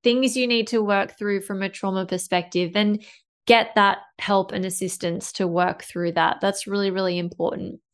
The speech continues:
Looking at what you can do on a daily basis to better manage your stress levels. And then your thyroid, looking into that. Do you need it tested?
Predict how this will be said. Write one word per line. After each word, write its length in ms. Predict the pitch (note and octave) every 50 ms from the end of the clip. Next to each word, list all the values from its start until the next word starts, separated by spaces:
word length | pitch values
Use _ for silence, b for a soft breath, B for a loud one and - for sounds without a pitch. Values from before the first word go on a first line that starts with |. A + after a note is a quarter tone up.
| B B B B B B B B B B B B B _ _ _ _ _ -
Looking 380 | G#3 A#3+ A#3+ A#3+ B3 A#3 A3
at 80 | A3 -
what 160 | - G#3 -
you 180 | - G#3+ G#3+ G#3
can 180 | - G#3+ G3
do 260 | F#3 - G3 G3 F#3+ F#3
on 140 | - F3+
a 60 | F#3 F#3
daily 380 | E3+ F#3+ F3+ F#3 F#3 F#3 F#3
basis 540 | F3 - E3+ F#3+ F#3 D#3+ - F#3+ F3+ - -
to 80 | - F3+
better 240 | F#3 F#3 F#3 F#3+
manage 500 | F#3 F3+ F3 E3+ E3+ E3+ F3+ F3+ E3+ -
your 140 | - E3+ E3+
stress 480 | - - - - - E3+ E3+ - - -
levels. 640 | - F3 E3+ - - A2 - - - - - - - - _ -
And 280 | G#3+ G#3+ G#3+ G#3+ G#3
then 440 | G3 A3 G#3+ G#3+ G#3+ G#3+ G#3 G#3 G#3 G#3+ -
your 280 | - G3 G#3 G#3+ G#3 G#3
thyroid, 880 | - - - G#3 G3 F#3+ G3 G3 G3 F#3 F#3 F3+ F3 D#3+ D#3+ E3 - - -
looking 400 | - F3+ G#3 G#3+ G#3 A#3 A3+ G#3+
into 240 | - G#3+ G3+ - G#3+
that. 360 | F#3 F#3+ F3 E3+ - - -
Do 120 | - G3 G#3+
you 180 | A3 A3+ A3
need 220 | G#3 G#3+ G#3 G3 F#3+
it 120 | F#3 -
tested? 540 | - - - F#3 F#3 - - - F3 - -